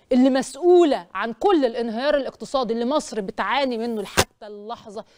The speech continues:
وسيبك بقى من رأس الحكمة ورأس مش عارف إيه والكلام اللي إحنا يعني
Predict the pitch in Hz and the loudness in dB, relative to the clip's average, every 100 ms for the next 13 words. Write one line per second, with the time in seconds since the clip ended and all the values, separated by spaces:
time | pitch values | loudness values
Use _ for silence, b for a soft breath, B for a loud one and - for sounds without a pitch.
0 | b - 262 208 185 131 208 190 185 - | b -16 -10 -8 -8 -8 -10 -12 -14 -16
1 | 202 - 214 214 202 196 - - - 202 | -18 -18 -14 -12 -12 -12 -12 -14 -16 -16
2 | - - 247 226 220 214 226 208 214 214 | -16 -8 -6 -6 -6 -6 -6 -6 -8 -8
3 | 202 B B B B 202 196 196 - | -10 B B B B -4 -2 -4 -6